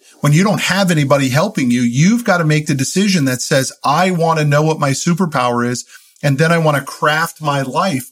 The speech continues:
around playing to my superpower." So how do you do it? I've given you three opportunities right now. Go to high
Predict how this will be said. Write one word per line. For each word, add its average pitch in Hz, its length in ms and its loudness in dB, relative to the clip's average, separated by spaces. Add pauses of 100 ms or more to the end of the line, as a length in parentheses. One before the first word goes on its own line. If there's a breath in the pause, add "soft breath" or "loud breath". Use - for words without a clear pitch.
around 139 680 0
playing 147 460 0
to 135 220 0
my 151 180 0
superpower." 147 680 -2
So 131 140 -2
how 151 160 2
do 175 60 2
you 180 80 4
do 214 200 2
it? - 200 0
I've 135 140 -2
given 180 220 2
you 156 120 2
three 170 240 0
opportunities 175 560 0
right 151 180 2
now. 185 300 0 (600 loud breath)
Go 165 120 2
to 151 80 2
high 170 520 0